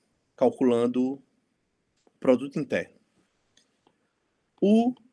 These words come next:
interno V. Quem é o interno V? Lembra? Um, um, um, interno com menos dois, zero e dois, correto? Menos dois, zero e dois. Isso é quem?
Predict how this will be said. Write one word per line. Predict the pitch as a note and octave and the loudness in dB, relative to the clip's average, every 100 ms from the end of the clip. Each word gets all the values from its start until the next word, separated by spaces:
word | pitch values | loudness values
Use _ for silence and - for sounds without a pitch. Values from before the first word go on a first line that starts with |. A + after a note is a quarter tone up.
| - | -12
interno | F3 - C#3 D#3+ D3 | -8 0 0 0 -8
V. | A#2+ - _ _ _ _ - _ - | -12 -20 _ _ _ _ -20 _ -2
Quem | G#3 G#3 | 0 2
é | F#3+ | 2
o | D#3 D#3+ | 0 -2
interno | D3 C3+ C3+ C#3+ | 0 0 0 -2
V? | G#2 F#2 - _ _ _ _ | -6 -10 -14 _ _ _ _
Lembra? | - B2+ A2+ F#2 - _ - | -2 2 2 -2 -12 _ -4
Um, | D3+ D#3+ D#3+ - - | -2 -2 -4 -8 -6
um, | B2+ A#2+ G#2+ A2+ | -2 -2 -4 -8
um, | - D#3+ G3+ B3 C4+ _ D3+ | -6 0 2 2 0 _ -6
interno | C3+ - C3+ D#3 D3+ | -2 4 4 4 -4
com | - C#3+ D#3+ F#3 G#3 G#3 A3 A#3 A3 _ _ _ _ _ _ _ _ _ | -2 0 0 0 0 0 0 -2 -10 _ _ _ _ _ _ _ _ _
menos | C3 B2+ A#2+ A2+ | 2 4 2 4
dois, | B2+ C#3+ | 2 4
zero | C3+ D3+ | 4 4
e | |
dois, | D#3 G#2 - - _ _ | 2 -4 -6 -18 _ _
correto? | _ A2 D#3+ - _ _ _ _ _ _ _ | _ -6 -6 -8 _ _ _ _ _ _ _
Menos | A2+ A2 G2+ A2 | -10 -8 -8 -6
dois, | A2+ D#3 D#3 | -2 -2 -2
zero | C3+ A#2 C3+ | -4 -4 -4
e | E3+ | -4
dois. | - - - - _ _ _ _ _ _ _ - | -8 -10 -20 -20 _ _ _ _ _ _ _ -10
Isso | - | 4
é | C3 | 4
quem? | - G2+ | 4 -2